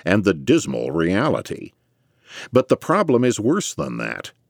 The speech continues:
for it is not just that Smith's Wealth of Nations has had a terribly overblown reputation from his day to ours.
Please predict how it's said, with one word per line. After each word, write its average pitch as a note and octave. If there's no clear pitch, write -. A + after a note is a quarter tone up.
for D3+
it C3
is A2
not D3+
just G#2
that F2
Smith's -
Wealth F2+
of D#2+
Nations D#2+
has E2
had F#2+
a C#2
terribly D2+
overblown E2
reputation -
from C#2
his F2+
day C#2+
to B1
ours. E2